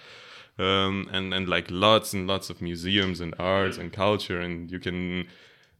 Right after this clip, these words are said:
I, I think my, my mainly, my main favorite point was that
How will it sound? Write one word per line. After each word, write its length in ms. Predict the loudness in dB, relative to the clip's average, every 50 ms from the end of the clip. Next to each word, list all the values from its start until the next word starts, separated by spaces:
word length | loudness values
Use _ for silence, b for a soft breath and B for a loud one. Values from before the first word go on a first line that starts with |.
| _ _ _ _ _ _ -8
I, 120 | -4 2 2
I 40 | 4
think 300 | 6 8 6 6 6 6
my, 160 | 4 4 4
my 200 | 4 2 0 2 2
mainly, 1080 | 0 -2 -4 -2 0 2 4 4 6 4 2 0 -2 -2 -2 0 0 0 0 0 -2
my 140 | -2 -2 0
main 240 | 2 4 4 2 2
favorite 340 | 2 0 2 2 0 -2 -2
point 320 | -2 -2 -2 0 0 -2
was 300 | -2 -2 -2 -4 -4 0
that 240 | 2 2 2 2